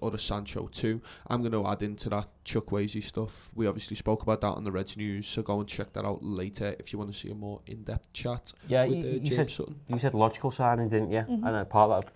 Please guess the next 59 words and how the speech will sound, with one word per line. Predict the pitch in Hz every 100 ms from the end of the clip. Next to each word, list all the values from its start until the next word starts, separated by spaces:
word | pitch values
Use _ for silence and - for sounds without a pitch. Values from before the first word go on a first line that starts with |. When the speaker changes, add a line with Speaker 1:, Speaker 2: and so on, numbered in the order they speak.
| -
Speaker 2:
I, | 113 -
I'm | 98
guessing | 92 90 95 87 -
your | 98 90
assumption | - 87 92
was | 85
based | 90 87 92
on |
the | 87
price | 85 90 92
as | 95
well, | 92
rather | 98 92
than | 440
Speaker 3:
Yeah, |
Speaker 2:
going, | 302 90 -
spending | - 90
two | -
hundred | 277 254
million | 92
pound | 85 95 90
Speaker 3:
price. | 92 92 -
Speaker 2:
on, | 107
on | 92
Mbappe. | 95 90 107 85 - - - - - - -
Probably | - 127 123
not | 104
even, | 101 98
you | 92
know, | 101
the | 92
Chukwueze | - 98 90 92 110
stuff, | 120 -
but, |
you | 95
know, | 92
you | 90
can | 92
get | 95
a |
left | 92 98 -
back | 117 -
or | 92
a |
centre | - 110 110
back | 107
Speaker 3:
Yeah, | 392 294
Speaker 2:
or | -
Speaker 3:
price, | - - 262 254 254 -
the | -
fact | 254 254 247
that | 240 240
the |
stats | 233 - 226 - -
are | 226
there, | 220 220
the | 208
proof's | - 233 214 - -
there, | 220 214 208